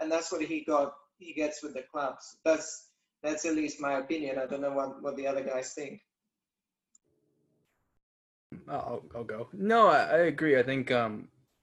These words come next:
Speaker 2: you know, you, you, you bring up a good point, Ralph. I think when you're a club coach and when you're a manager at a national team, it's a completely different game. Even,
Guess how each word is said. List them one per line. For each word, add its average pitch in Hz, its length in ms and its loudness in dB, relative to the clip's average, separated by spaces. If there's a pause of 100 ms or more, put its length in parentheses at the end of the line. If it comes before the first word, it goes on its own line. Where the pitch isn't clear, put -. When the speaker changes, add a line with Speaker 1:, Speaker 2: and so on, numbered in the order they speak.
(160)
Speaker 2:
you 131 120 -6
know, 110 60 -4
you, 104 360 -10
you, 107 160 -12 (140)
you 123 100 -10
bring 117 180 -2
up 107 80 0
a 107 40 -10
good 110 180 -4
point, 110 160 -4
Ralph. 107 160 -2
I 107 80 0
think 113 340 -4
when 120 460 0
you're 117 200 0
a 110 80 0
club 110 320 -4
coach 107 360 -6
and 107 160 -12
when 104 140 -10
you're 104 160 -4
a 104 40 -10
manager 104 680 -8 (160)
at 104 80 -4
a 104 40 -6
national 104 440 -4
team, 107 280 -16
it's 107 160 -12
a 120 40 -6
completely 110 680 -8
different 110 360 -12
game. 110 240 -6
Even, 123 360 0